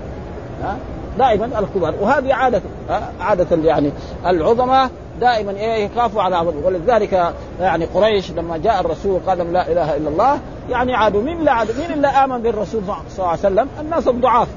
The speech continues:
أكثرهم. يعني الناس الضعاف. أما أبو جهل وأبو لهب وعقبة بن أبي معيط هذول حاربوا الإسلام وحاربوا الرسول و-،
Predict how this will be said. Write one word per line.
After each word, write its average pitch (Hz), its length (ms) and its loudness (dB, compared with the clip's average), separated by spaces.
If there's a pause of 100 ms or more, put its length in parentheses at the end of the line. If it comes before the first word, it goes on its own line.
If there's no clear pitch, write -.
(140)
أكثرهم. 180 400 -2 (640)
يعني 190 400 -2
الناس 247 320 0
الضعاف. 160 300 2 (120)
أما 226 280 2
أبو 185 180 2
جهل 202 380 2
وأبو 170 280 -2
لهب 208 280 4
وعقبة 170 360 -4
بن 180 100 -8
أبي 156 180 -6
معيط 214 280 0
هذول 262 300 2
حاربوا 247 420 2
الإسلام 208 540 0
وحاربوا 208 440 2
الرسول 208 440 2
و-، 180 220 4